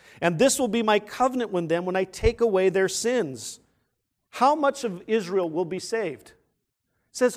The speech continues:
all Israel, not those who had died already, but all when they see the deliverer come from Zion. What is that? That's when he returns to the Mount of Olives to save the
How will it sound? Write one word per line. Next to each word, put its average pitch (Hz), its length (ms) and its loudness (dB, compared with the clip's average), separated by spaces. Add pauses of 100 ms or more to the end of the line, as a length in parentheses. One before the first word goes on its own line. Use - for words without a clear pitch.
(160)
all 269 540 4
Israel, 151 500 0
not 196 320 0 (200)
those 220 320 6
who 220 180 -2
had 180 340 -2
died 190 360 6
already, 165 520 4
but 156 280 0
all 226 600 6 (240)
when 190 220 2
they 220 180 8
see 277 380 -2
the 220 140 4
deliverer 208 580 2
come 226 260 -2
from 226 220 -4
Zion. 220 460 -2 (420)
What 226 180 6
is 220 140 -4
that? 285 340 4
That's 214 220 -2
when 240 100 -2
he 233 140 -2
returns 226 640 -2
to 226 100 -6
the 208 100 -2
Mount 208 240 0
of 202 100 -4
Olives 202 460 0
to 226 160 -8
save 277 640 -6
the 147 140 -2